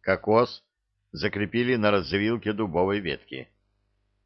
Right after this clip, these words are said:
«Стрелять только по моей команде», —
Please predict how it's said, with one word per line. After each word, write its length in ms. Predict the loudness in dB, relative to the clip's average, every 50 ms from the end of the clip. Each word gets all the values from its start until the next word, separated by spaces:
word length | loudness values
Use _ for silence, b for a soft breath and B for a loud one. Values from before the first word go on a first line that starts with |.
| _ _ _ _ _ _ _
«Стрелять 1000 | -20 -18 -10 -4 0 2 2 4 4 2 2 0 0 -4 -6 -10 -16 -20 -12 _
только 640 | 0 0 2 2 0 -2 -4 -6 -6 -4 -4 -4 -4
по 180 | -2 0 -2 0
моей 380 | 0 0 -2 -2 -2 -4 -4 -6
команде», — 760 | -6 -4 -4 -2 -2 -4 -4 -6 -6 -6 -6 -6 -6 -8